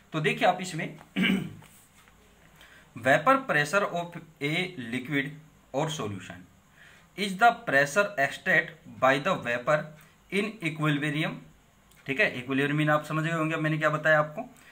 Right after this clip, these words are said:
with the liquid या और solution at a particular temperature। ठीक है,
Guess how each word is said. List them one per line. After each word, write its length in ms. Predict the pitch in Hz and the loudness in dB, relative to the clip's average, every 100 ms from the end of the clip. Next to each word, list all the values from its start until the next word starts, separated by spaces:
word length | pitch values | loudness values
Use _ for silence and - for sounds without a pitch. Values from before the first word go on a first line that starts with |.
| - - 117 | -20 -20 -6
with 220 | 143 190 | -2 2
the 220 | 196 208 202 - 113 113 135 | 4 4 4 -2 -14 -6 -4
liquid 340 | - 175 196 226 - _ _ _ | -4 -6 -6 -8 -18 _ _ _
या 440 | 123 143 - - - - | 2 4 4 0 -18 -10
और 400 | 139 214 - - _ - 131 | -4 -4 -4 -16 _ -12 -6
solution 380 | 123 135 180 220 - - - _ _ 143 | -4 -4 -4 -6 -8 -20 -20 _ _ 4
at 260 | 190 202 | 4 4
a 120 | 196 240 262 - - | 0 -2 -6 -4 2
particular 520 | 139 - 135 143 165 277 - - _ - | 2 2 -6 -4 -2 -2 -6 -16 _ -2
temperature। 680 | 120 110 98 95 - - - - _ _ - | -2 -4 -12 -16 -18 -20 -20 -20 _ _ -6
ठीक 160 | 143 185 | -4 0
है, 220 | 208 - | -2 -4